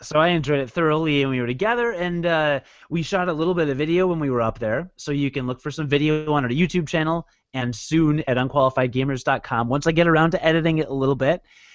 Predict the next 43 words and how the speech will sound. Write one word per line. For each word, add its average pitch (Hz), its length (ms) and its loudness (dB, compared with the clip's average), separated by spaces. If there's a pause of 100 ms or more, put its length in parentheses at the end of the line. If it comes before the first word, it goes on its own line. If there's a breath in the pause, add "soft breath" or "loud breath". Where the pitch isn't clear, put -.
(160 loud breath)
And 123 640 -2
we 104 420 -4
recorded 127 300 -2
a 143 80 -4
little 233 160 8
bit 208 120 6
of 190 80 6
audio. 175 640 6
We 185 120 -4
did 285 100 0
a 320 60 0
lot 285 160 4
of 247 80 2
little 214 220 2
things 190 380 -2
here 175 220 0
and 151 100 -4
there, 165 300 0 (460 soft breath)
and 123 340 0
that 147 220 0
will 143 160 0
turn 160 260 -2
into 151 300 -2
content 139 440 -2
for 120 120 -10
you 156 500 2
in 113 160 -8
the 131 60 -4
next - 380 -6 (200)
few 131 220 0
weeks. 190 560 -2 (280)
In 147 60 -2
the 170 80 0
meantime, 208 720 0
for 180 160 -4
today's 175 340 2
episode, 175 380 0
let's 170 220 -2
talk 190 240 0
about 170 200 4
our 160 140 4
little 165 220 2
visit 175 440 0